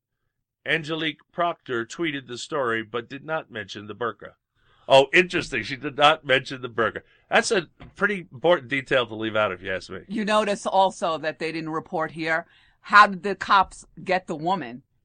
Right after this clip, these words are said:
Speaker 2: The cops got the woman 'cause the kid got the gun, and the kid <laughs> pointed the gun at her and said, "Get away from my family."
Speaker 1: Why did they stop the story at "grab the family gun"? There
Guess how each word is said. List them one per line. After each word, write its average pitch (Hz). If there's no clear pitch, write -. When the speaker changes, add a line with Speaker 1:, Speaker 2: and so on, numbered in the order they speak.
Speaker 2:
The 165
cops 262
got 233
the 185
woman 196
'cause 160
the 151
kid 196
got 180
the 180
gun, 190
and 147
the 143
kid 214
<laughs> -
pointed 226
the 190
gun 208
at 175
her 190
and 196
said, 196
"Get 226
away 208
from 208
my 202
family." 185
Speaker 1:
Why 143
did 175
they 175
stop 147
the 131
story 135
at 117
"grab 117
the 110
family 113
gun"? 120
There 95